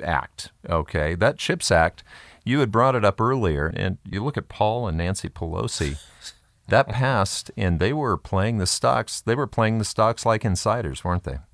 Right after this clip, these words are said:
Speaker 2: Oh, they were playing with insider information. I mean, this is a two hundred and eighty billion dollar, the chips Act, so that we can build, compete directly with the Chinese and the Taiwanese, build out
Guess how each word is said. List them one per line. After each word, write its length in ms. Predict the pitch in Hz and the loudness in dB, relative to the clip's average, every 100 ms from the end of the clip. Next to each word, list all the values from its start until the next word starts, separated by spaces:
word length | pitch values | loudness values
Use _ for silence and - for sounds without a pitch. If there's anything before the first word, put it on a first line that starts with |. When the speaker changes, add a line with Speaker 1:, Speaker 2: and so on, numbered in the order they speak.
| _ - | _ 0
Speaker 2:
Oh, 80 | |
they 140 | 113 107 | 2 2
were 60 | |
playing 360 | 95 127 120 110 | 2 2 4 4
with 160 | 107 107 | 2 0
insider 400 | 101 110 98 98 | 2 2 0 -2
information. 640 | 90 92 98 139 - - - 117 | -6 -6 -4 -4 -8 -16 -8 -2
I 40 | |
mean, 100 | 117 | 0
this 80 | 117 | 2
is 60 | 101 | 0
a 40 | |
two 220 | - 160 | 2 4
hundred 220 | 131 117 | 4 4
and 100 | 107 107 | 0 0
eighty 280 | 113 117 95 | 0 2 0
billion 520 | 107 101 117 107 98 | 0 0 0 0 0
dollar, 360 | 101 110 95 | 2 2 0
the 100 | - | -4
chips 300 | - 160 - | -4 -4 -4
Act, 300 | - 87 - _ - | -6 -10 -14 _ -6
so 200 | - 117 | 2 2
that 100 | 107 | 4
we 120 | 139 | 2
can 180 | 143 110 | 4 2
build, 400 | 107 120 113 - | 4 2 2 0
compete 380 | 117 - 147 156 | 0 2 2 2
directly 520 | 123 117 113 120 117 | 2 2 2 0 0
with 240 | 104 95 - | 0 -2 -6
the 80 | |
Chinese 600 | - 104 101 123 156 143 117 | -8 -6 -2 2 2 2 0
and 380 | 110 98 95 | -2 -2 -4
the 40 | 95 | -4
Taiwanese, 760 | 110 107 92 101 156 160 156 - - - - 113 95 | -2 0 0 2 4 4 0 -6 -20 -20 -14 -10 4
build 320 | 120 135 120 | 6 8 6
out 480 | 120 123 135 - | 4 4 0 -8